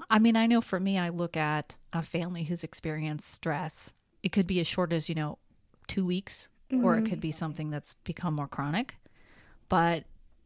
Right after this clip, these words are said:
Speaker 1: when it gets to that point where people are starting to feel like, "Oh, this is too much for me."
Speaker 2: Mm-hmm.
Speaker 1: And a lot of times there's, there's specific symptoms that people can look for.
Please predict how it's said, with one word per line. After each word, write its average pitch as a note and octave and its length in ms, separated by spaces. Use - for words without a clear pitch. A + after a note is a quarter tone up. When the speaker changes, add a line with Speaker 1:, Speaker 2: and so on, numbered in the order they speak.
Speaker 1:
when F3 260
it E3 60
gets - 260
to F3 100
that D3+ 220
point - 260
where D3+ 140
people - 500
are D3+ 80
starting D3+ 460
to D3 80
feel C#3+ 240
like, - 240
"Oh, - 340
this F#3+ 180
is E3+ 80
too - 160
much - 200
for D#3 120
me." - 300
Speaker 2:
Mm-hmm. A#3 400
Speaker 1:
And B3 140
a B3 60
lot G#3+ 240
of G4 60
times G3 340
there's, - 380
there's F3 200
specific - 540
symptoms - 640
that - 140
people D#3 260
can F#2+ 140
look - 180
for. - 340